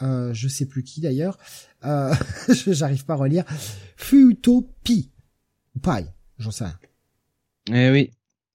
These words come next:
Speaker 2: Futopie, euh, qui, euh, est tout simplement,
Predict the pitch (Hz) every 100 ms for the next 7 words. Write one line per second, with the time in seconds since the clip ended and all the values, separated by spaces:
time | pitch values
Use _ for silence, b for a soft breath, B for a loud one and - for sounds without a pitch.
0 | _ _ - - - - _ _ _ _
1 | _ _ _ - 139 143 117 - 127 139
2 | 135 117 113 110 104 107 - - 135 139
3 | 135 113 - 123 131 127 131 - 139 135
4 | - 117 117 131